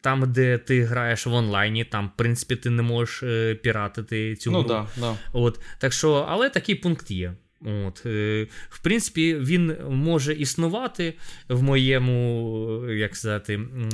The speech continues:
Speaker 1: е, міра в-, восприяття, е, щоб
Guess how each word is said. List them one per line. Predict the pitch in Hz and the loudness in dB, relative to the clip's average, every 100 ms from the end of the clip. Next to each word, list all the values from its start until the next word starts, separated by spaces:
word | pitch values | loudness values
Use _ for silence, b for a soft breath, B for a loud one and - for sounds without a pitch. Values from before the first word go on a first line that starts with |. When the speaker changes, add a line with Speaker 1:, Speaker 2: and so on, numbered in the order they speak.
| 110 | -4
Speaker 1:
е, | 110 113 113 | -4 -4 -2
міра | 117 127 123 113 120 | 2 4 4 2 0
в-, | 117 123 120 | -2 -2 0
восприяття, | 123 - 123 113 110 - 113 110 B B B B | -2 0 0 0 -2 -2 -2 -2 B B B B
е, | 113 113 113 110 113 123 131 | -4 -2 -2 0 -2 -2 -4
щоб | 127 - - 160 160 151 | -6 -4 -2 2 2 0